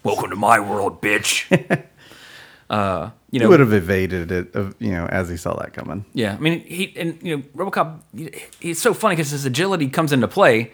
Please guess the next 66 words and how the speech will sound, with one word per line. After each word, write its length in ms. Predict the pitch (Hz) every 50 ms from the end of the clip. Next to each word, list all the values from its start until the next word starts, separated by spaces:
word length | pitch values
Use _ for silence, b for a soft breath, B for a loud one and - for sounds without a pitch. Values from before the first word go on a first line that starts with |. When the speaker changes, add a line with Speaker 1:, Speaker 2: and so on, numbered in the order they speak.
| -
Speaker 2:
Mm-hmm. 320 | - 117 110 104 104 98 104 110 b b b -
Speaker 1:
like, 180 | 123 120 120 -
to 60 | 147
where 80 | 147
he 80 | 143 131
doesn't 340 | 139 156 170 160 151 123 - - _
evade 400 | - - - 127 120 117 113 117
things 280 | - 117 113 113 110 -
in 300 | 127 123 113 107 104 104 - - -
one 220 | - 113 120 117 107
and 100 | 104 107
two, 200 | - 117 107 113
but 160 | 117 120 120
then, 160 | 135 135 135
like, 220 | 127 123 113 110 110 - _ _ _ -
in 160 | 131 120 123
one, 340 | 151 170 170 151 143 135 123
when 140 | 135 123 123
Emil's 280 | 127 143 151 139 127
charging 360 | - - - 156 160 147 143
with 100 | 147 135
the 80 | 120 120
van, 380 | 110 135 156 160 143 131 120 123
he 80 | 151
easily, 400 | 147 131 139 151 135 139 131 120
like, 320 | 117 110 110 - - _ -
boop, 100 | 240 240
boop, 180 | 349 349 339 B B B B -
scoots 340 | - - - 185 165 -
out 160 | 165 147 147 143
of 60 | 143
the 60 | 131
way 120 | 156 135
of 80 | - -
that, 220 | - 156 156 156 160
Speaker 2:
<laughs> 20 |
Speaker 1:
a 20 | 165
charging 480 | - - 185 175 170 160 156 147 139
vehicle. 420 | 147 175 165 147 143 - 113 117 B B B B B B B B B B B
But, 140 | - 147 143
uh, 260 | 139 131 123 117 113 131
let's 160 | 190 202 -
say, 380 | - 226 185 170 151 143 - - _ _
let's 200 | - 170 160 -
say 320 | 165 156 151 147 143 123 - - _ _ _ _ _ _ _
Ripley 300 | 180 170 147 147 160 131
did 160 | 127 135 127
have 100 | 135 113
the 80 | 107 -
power 240 | - 113 104 101
loader. 220 | 98 101 98 98 110
We 100 | 135 160
know 180 | 165 190 190
that 320 | 170 156 135 131 - - -
RoboCop 380 | 147 143 139 127 - 143 123 120
could 80 | -
be 60 | 120 117
ripped 240 | 117 127 127 -
apart 280 | 113 107 - 135 127 120
by 100 | 120 107
a 120 | 95 101 101
jackhammer, 720 | - 117 117 123 117 120 - 110 95 92 95 101 113 117 -
as 120 | 117 113
in 80 | 110 110
part 200 | 117 113 101 -
two, 280 | - 143 135 120 110